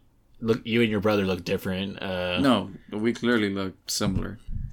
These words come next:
Speaker 1: Okay, but I'm
Speaker 2: We
Speaker 1: talking
Speaker 2: look
Speaker 1: about,
Speaker 2: like we
Speaker 1: like,
Speaker 2: came from the same father.
Speaker 1: Do you think so? I don't know.
Speaker 2: Yeah.
Speaker 1: Like, like, you have different skin colors. You have
Speaker 2: No.
Speaker 1: different hairstyles.
Speaker 2: Okay.
Speaker 1: You have different genetics.
Speaker 2: Okay, our family, like,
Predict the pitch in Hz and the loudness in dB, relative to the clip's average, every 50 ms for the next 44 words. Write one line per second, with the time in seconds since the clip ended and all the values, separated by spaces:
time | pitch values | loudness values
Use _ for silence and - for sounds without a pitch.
0 | - - 226 277 311 - - - 117 98 92 90 - 131 135 135 135 151 147 143 | -4 2 6 6 6 6 6 6 6 6 6 6 8 10 12 12 12 12 12 12
1 | 139 135 135 120 120 117 - 123 117 107 - - 101 98 98 - - 101 95 92 | 10 10 10 8 6 6 6 4 4 4 2 -2 -2 -2 -2 -2 -2 -2 -4 -4
2 | - 95 95 85 - - - - - _ _ _ _ _ _ _ _ - 131 160 | -4 -6 -6 -6 -8 -12 -16 -16 -18 _ _ _ _ _ _ _ _ -4 0 0
3 | 202 185 - 175 214 226 339 403 427 - - 359 415 415 403 370 311 202 196 214 | 0 0 0 -2 2 6 8 8 8 8 8 8 8 6 6 4 2 2 2 4
4 | 233 208 185 147 113 98 95 95 131 123 107 98 90 90 98 - _ - 123 127 | 4 4 4 4 4 4 2 2 2 2 2 2 0 -4 -8 -14 _ -2 2 2
5 | 127 123 117 120 - 120 135 120 143 160 185 190 160 147 165 156 160 151 139 - | 2 2 2 0 0 0 0 6 8 10 10 10 10 8 4 2 2 2 0 2
6 | - 127 117 101 - 101 92 92 90 92 95 - - - - - _ _ _ _ | 2 2 2 2 0 0 0 0 0 -2 -4 -4 -8 -8 -10 -12 _ _ _ _
7 | _ _ _ _ _ _ _ _ _ _ _ _ _ _ _ _ _ _ - 113 | _ _ _ _ _ _ _ _ _ _ _ _ _ _ _ _ _ _ -2 4
8 | 113 117 113 117 139 135 139 151 123 113 117 120 117 110 - - 120 107 104 101 | 6 6 10 10 10 10 10 8 6 6 6 6 6 6 6 4 4 4 4 4
9 | 98 98 101 101 - - - 95 - - 110 104 98 95 - - - - - - | 2 0 0 0 0 0 0 0 0 2 0 0 0 -2 -6 -10 -16 -20 -20 -20
10 | - - - - _ _ - 143 151 165 151 156 156 156 151 131 131 120 117 104 | -20 -20 -20 -20 _ _ 6 8 8 10 10 10 10 10 8 8 8 6 6 4
11 | 90 87 - - - - - - _ - - - - 107 104 98 - 101 95 92 | 4 2 -2 -2 -2 -4 -6 -10 _ -10 -8 -4 -2 -2 -2 -2 -2 -4 -4 -4
12 | 92 90 92 90 95 | -6 -6 -8 -10 -10